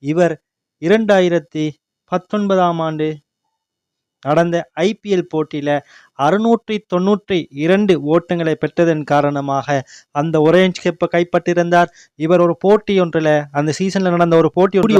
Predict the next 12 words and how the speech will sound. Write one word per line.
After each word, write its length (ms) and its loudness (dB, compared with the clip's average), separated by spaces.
ஓட்டமாக 540 0
நூறு 260 2
ஓட்டத்தினை 420 -4
பெற்றதனால் 560 0
பெற்றிருந்தார். 680 4
இதன் 280 -2
மூலம் 280 0
இரண்டாயிரத்தி 600 2
பத்தொன்பதாம் 600 -2
ஆண்டிற்கான 560 -2
ஆரஞ்சு 440 0
கேப்பை 320 0